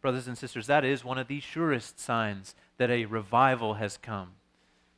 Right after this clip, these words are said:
There are reverberations that g-, that go on well beyond the lives of those who first witnessed it, first prayed it down.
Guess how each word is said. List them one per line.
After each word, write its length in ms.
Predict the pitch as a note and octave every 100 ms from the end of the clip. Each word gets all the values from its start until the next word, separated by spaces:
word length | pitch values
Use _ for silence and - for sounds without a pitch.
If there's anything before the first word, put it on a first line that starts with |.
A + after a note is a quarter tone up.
| _ _ _ _ _ _ _ _ _ _ _ _ _ _ _
There 180 | B2 A#2
are 140 | A2+
reverberations 1300 | G#2+ G2+ A2 C3+ B2+ B2 A#2+ A#2 - F#2+ F#2 - - - _ _ _
that 180 | A2+ -
g-, 100 | - _ _
that 160 | C3 D3+
go 160 | D#3 D3
on 380 | C#3 B2+ A#2+ A#2+
well 360 | C#3+ D#3+ E3+
beyond 580 | D3 D3 C3+ B2+ A#2 A2
the 120 | A2+
lives 380 | A#2 A#2 A2+ A2
of 100 | G#2+
those 300 | A2+ A2 G#2+
who 100 | A2+
first 500 | - A2+ G#2+ - - _ _ -
witnessed 500 | A#2 G#2+ G2+ - F#2
it, 120 | - _
first 420 | C3 A#2+ - -
prayed 260 | A#2 G#2+
it 120 | G#2 -
down. 360 | G2+ F#2+ F#2